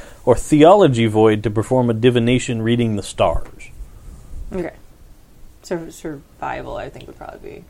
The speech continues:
Speaker 1: Survival void.
Speaker 2: Yeah. Okay. So void dice are the twelve-sided ones,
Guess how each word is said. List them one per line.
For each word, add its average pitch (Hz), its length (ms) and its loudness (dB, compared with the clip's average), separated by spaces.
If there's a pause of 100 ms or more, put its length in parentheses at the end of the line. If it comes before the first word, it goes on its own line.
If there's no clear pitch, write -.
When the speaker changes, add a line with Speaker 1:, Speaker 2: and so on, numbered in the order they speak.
Speaker 1:
Survival 110 680 0
void. 98 580 -8
Speaker 2:
Yeah. - 180 -10 (640)
Okay. 269 180 -6 (1500)
So 196 960 4
void 185 180 -2
dice 170 260 -2
are 147 460 -6
the - 60 -18
twelve-sided 240 520 -10
ones, - 520 -18